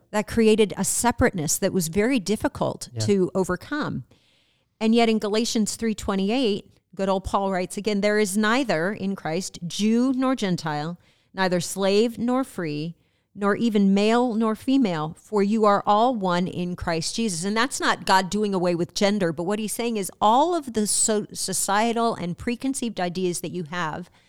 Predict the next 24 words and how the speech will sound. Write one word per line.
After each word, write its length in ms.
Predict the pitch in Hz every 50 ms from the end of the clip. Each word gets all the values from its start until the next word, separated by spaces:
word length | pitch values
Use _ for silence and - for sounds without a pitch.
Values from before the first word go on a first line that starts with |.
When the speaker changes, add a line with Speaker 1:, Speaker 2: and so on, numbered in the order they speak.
| _ _ _ _ _ _
Speaker 1:
about 260 | - - 175 160 156
a 40 | 160
role 520 | 165 170 202 220 233 233 233 226 233 220 -
or 200 | - 170 165 147
a 40 | -
culture 720 | - - - 247 226 226 - - - 226 214 208 208 - - - - - _ _ _ _ _
or 560 | 185 180 180 175 175 175 170 170 170 170 - - _ _ _ _ _ _ _ _ _ _ _ _ _ _ - - -
a 80 | -
background, 760 | 165 - 202 208 214 208 - 226 208 196 196 190 190 202 208 127
Speaker 2:
Yeah. 140 | 117 107 104 - _ _ _ _ _ _ -
Speaker 1:
all 280 | 220 240 269 311 330
of 140 | 330 269 233
those, 440 | 240 240 233 226 208 190 185 151 151 - -
Jesus 380 | 175 196 220 214 202 202 180 -
says, 460 | - 214 190 180 180 170 156 - - -
"None 360 | 175 170 180 190 196 220 262
of 160 | 285 254 226
that 200 | 220 190 185 -
matters 440 | 180 165 160 165 160 165 165 - -
now. 180 | 151 135 135
You 220 | 147 165 170 175 175
are 160 | 170 175 -
all 340 | - 202 196 196 202 208 196
one 560 | 180 175 175 175 170 170 165 165 170 170 156